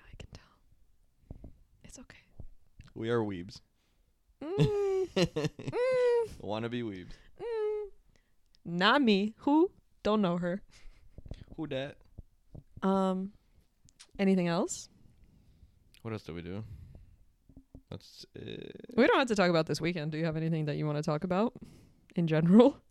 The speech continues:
Speaker 2: No, my life is kinda boring. What did you do today?
Speaker 1: Oh my God. Okay, so
Speaker 2: <laughs>
Speaker 1: <laughs> I am on a fitness journey.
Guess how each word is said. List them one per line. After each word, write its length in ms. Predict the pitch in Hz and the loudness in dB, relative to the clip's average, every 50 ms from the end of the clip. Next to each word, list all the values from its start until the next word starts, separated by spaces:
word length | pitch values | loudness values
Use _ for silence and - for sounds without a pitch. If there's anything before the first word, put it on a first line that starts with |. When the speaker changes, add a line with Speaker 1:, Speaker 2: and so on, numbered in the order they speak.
| _ _ _ _ _ _ - | _ _ _ _ _ _ -8
Speaker 2:
No, 360 | 139 147 160 160 151 147 139 | -6 -4 -2 -2 -2 -2 -4
my 180 | 139 151 165 | -6 -6 -4
life 180 | 165 165 156 143 | -2 -2 -2 -4
is 80 | 135 - | -4 -4
kinda 200 | - 131 120 120 | -2 -2 -2 0
boring. 520 | 113 117 113 113 113 117 120 127 139 135 - _ - - _ _ _ _ _ _ | 2 2 4 4 4 4 2 0 -2 -4 -8 _ -20 -20 _ _ _ _ _ _
What 80 | 117 113 | -10 -8
did 80 | 110 110 | -6 -6
you 100 | 110 110 | -6 -6
do 140 | 156 156 123 | -6 -8 -8
today? 280 | - 87 73 - - - 139 - _ _ _ _ _ - _ _ - | -6 -6 -6 -6 -6 -8 -10 -12 _ _ _ _ _ -20 _ _ -2
Speaker 1:
Oh 80 | 185 | 0
my 100 | 175 170 | 2 2
God. 220 | 165 156 147 - - - | 2 0 0 -2 -2 -2
Okay, 320 | 180 175 180 165 156 147 170 | 0 2 4 4 2 2 -2
so 520 | - - 208 185 180 175 170 165 160 - - _ _ _ _ _ _ _ | -2 2 4 4 6 4 4 2 0 -4 -8 _ _ _ _ _ _ _
Speaker 2:
<laughs> 260 | - - - - - - | -6 -6 -6 0 4 8
Speaker 1:
<laughs> 0 | 165 156 - 156 131 139 135 131 107 - 135 - _ - - 370 370 359 330 240 - - | 8 10 10 10 8 8 6 6 4 2 -2 -6 _ -18 -14 -12 -8 -6 -6 -4 2 4
I 100 | 196 196 | 4 6
am 160 | 196 202 202 | 6 6 4
on 120 | 208 202 196 | 2 2 0
a 160 | 190 180 - - - - - - - - | 0 -2 -6 -8 -14 -20 -20 -12 0 4
fitness 500 | 220 196 - 196 190 190 185 - - - - - 180 170 | 4 4 6 6 6 6 4 4 0 -8 -8 -8 -8 -6
journey. 600 | 156 160 165 165 165 160 151 151 160 170 185 190 | -4 -4 -2 -2 -2 -2 -4 -4 -6 -8 -10 -12